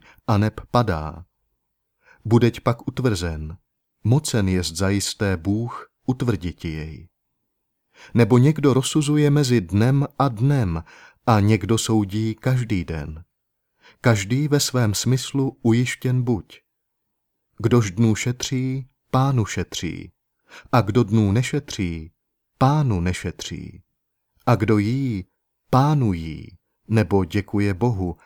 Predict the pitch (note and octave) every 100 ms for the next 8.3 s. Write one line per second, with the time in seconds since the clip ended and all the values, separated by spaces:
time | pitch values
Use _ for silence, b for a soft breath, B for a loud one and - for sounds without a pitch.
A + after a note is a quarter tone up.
0 | b b b b _ A#2+ G2 A2+ G#2 A2+
1 | B2+ C#3+ A2 F#2 E2+ _ _ _ A2 G2+
2 | G2+ G#2+ G#2+ G#2+ A2 B2 C3+ - _ B2+
3 | B2 F#2+ G#2+ - A2+ A#2 G#2+ C3 A#2+ E2+
4 | C#2 - _ _ _ _ _ _ _ _
5 | _ b b G#2+ B2+ D#3+ C#3+ C#3+ A2 B2
6 | C3+ - C#3 B2+ A2+ A#2 G#2+ A#2 B2 B2+
7 | A2+ - A2+ A#2 A#2+ - A#2 A2 A2+ B2
8 | A2+ - _